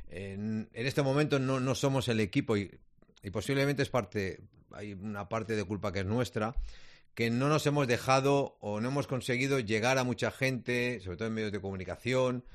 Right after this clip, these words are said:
eh, que nos tengan en consideración.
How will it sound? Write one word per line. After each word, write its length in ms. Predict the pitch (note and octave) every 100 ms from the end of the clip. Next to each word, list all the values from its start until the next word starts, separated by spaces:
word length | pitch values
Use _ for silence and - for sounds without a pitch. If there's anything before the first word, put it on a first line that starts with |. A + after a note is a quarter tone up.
| - - -
eh, 320 | - G2 F#2+ -
que 140 | -
nos 180 | A2 G#2 - -
tengan 300 | B2 C#3+ C3
en 80 |
consideración. 800 | A2 A2 - G2+ F#2+ - D3 G2